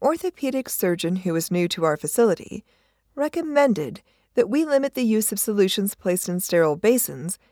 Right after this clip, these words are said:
because of the potential for contamination.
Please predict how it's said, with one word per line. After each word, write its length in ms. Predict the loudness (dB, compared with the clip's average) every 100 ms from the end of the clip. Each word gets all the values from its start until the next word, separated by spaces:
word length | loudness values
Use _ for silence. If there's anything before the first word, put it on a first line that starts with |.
| _
because 320 | -4 0 0
of 100 | 0
the 100 | -2
potential 460 | -2 -2 -2 -2 -2
for 160 | 0 0
contamination. 1000 | -2 -4 -4 -2 0 0 0 -6 -16